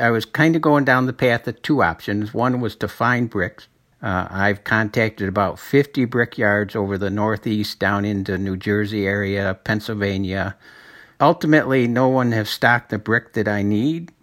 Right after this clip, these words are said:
so we decided that I'll go with my second option, which was I have a location under what used to be a back porch, which now has a full deck over the area.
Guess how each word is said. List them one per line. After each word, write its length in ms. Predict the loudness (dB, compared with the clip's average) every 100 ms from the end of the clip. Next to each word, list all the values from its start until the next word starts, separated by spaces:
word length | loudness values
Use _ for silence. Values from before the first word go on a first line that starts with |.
| -14
so 500 | -2 0 2 -2 -6 -2
we 140 | 0
decided 680 | 0 0 6 6 6 4 2
that 180 | 2 0 -2 -2
I'll 140 | 0 2
go 220 | 2 2
with 120 | 2
my 160 | 0 0
second 440 | 2 2 4 2
option, 500 | 2 0 -2 -2 0
which 220 | -4 -4
was 420 | -4 -4 -8 -16 -6
I 60 | -2
have 180 | 0 2
a 60 |
location 640 | 0 -2 0 0 0 -2 -2
under 600 | -2 -2 0 -2 -2 -8 -18 _
what 200 | -4 -2
used 220 | 0 -2 -2
to 60 |
be 160 | -2 -2
a 60 | -2
back 360 | 0 -2 -2
porch, 520 | -4 -2 -4 -8 -16 -18 -20 -6
which 280 | -6 -6 -2
now 260 | 0 0
has 260 | 0 -2 -4
a 60 |
full 380 | -6 -2 -2 -4 0
deck 280 | 0 0 -6
over 320 | -6 -4 -4
the 200 | -4 -4
area. 440 | -4 -4 -6 -10